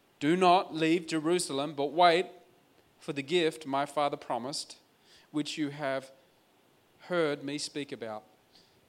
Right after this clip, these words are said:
He gives them a command. <laughs> Now, this is all good and well for them, but let's put ourselves in the story. Let's just put ourselves in the story for a moment. Jesus came here physically right now, had a meal with us,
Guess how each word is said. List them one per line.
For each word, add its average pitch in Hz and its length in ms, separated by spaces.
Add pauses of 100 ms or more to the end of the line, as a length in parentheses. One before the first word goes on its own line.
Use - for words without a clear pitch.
(280)
He 160 120
gives 190 240
them 214 160
a 165 40
command. 151 560 (1400)
<laughs> 214 100 (960)
Now, 180 120
this 214 100
is 202 120
all 202 100
good 190 160
and 180 100
well 170 160
for 160 200
them, 139 320 (340)
but 165 100
let's 196 200
put 185 180
ourselves 156 460
in 143 100
the 135 60
story. 127 440 (540)
Let's 196 220
just 190 240
put 165 140
ourselves 139 420
in 135 80
the 127 60
story 127 300
for 127 120
a 123 60
moment. 120 340
Jesus 180 300
came 139 440
here 127 380 (360)
physically 135 540
right 127 300
now, 120 380
had 127 100
a 131 40
meal 135 220
with 117 200
us, 113 320